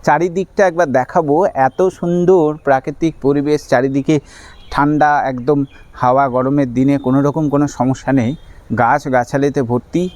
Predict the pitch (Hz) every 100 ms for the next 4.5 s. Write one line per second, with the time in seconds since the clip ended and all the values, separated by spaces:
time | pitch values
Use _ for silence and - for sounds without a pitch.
0 | - - 117 123 127 127 131 135 156 156
1 | 165 175 - - - - - - - 160
2 | - - 202 - 131 104 - - - 120
3 | 123 165 170 196 180 156 156 170 170 156
4 | 170 151 135 147 -